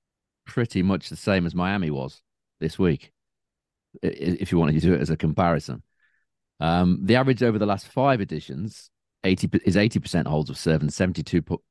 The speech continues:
seventy-two percent first serve points won. So that's also very, very quick. But as I say, there's always a lot of big servers in it, and they were using these Wilson U S Open balls. Uh, thirty-eight percent of the matches have featured a tiebreak here.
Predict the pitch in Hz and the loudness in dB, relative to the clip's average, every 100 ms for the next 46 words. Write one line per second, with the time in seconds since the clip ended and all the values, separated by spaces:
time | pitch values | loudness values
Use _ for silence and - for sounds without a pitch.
0 | _ - 101 85 - - 87 - 73 - | _ -4 -2 -2 -2 0 0 0 -2 2
1 | 87 - 85 - 78 - - 95 104 95 | 2 2 0 0 -2 0 0 2 0 2
2 | 98 92 87 90 85 82 80 - 110 - | 0 0 0 0 0 0 -2 -2 -4 -4
3 | - _ _ _ _ _ 90 82 85 127 | -10 _ _ _ _ _ -6 -4 0 0
4 | 87 69 - 95 107 101 90 92 80 92 | 0 -2 -6 -2 2 2 2 0 0 -4
5 | - 107 98 73 67 73 65 85 90 90 | -4 -2 -2 -2 -6 -8 -6 -2 0 2
6 | 92 90 82 80 80 85 80 80 80 - | 4 2 0 -2 -2 -4 -4 -4 -6 -6
7 | _ _ 90 80 85 80 82 76 101 92 | _ _ -4 -2 -2 -4 -4 -4 -2 -2
8 | - - _ _ _ _ _ 80 80 78 | -4 -12 _ _ _ _ _ -6 -2 -2
9 | 76 123 101 95 82 - 76 78 78 - | 0 2 2 0 -2 -4 -4 -4 -4 -6
10 | - 76 - - _ _ _ _ - 80 | -4 -4 -4 -16 _ _ _ _ -8 -6
11 | - 95 80 69 - 104 90 69 65 - | -2 -2 -2 -4 -2 0 0 2 -2 0
12 | 69 60 | 0 -2